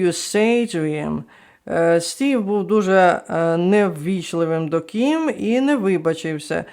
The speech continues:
Що ти йому скажеш? Ну, тобі слід вибачитися, або тобі не слід було бути з нею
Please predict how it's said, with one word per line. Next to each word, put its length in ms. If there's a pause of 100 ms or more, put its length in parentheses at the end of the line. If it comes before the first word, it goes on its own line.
(200)
Що 240
ти 120
йому 240
скажеш? 560
Ну, 180
тобі 300
слід 280
вибачитися, 840
або 140
тобі 280
не 140
слід 320
було 280
бути 380
з 80
нею 380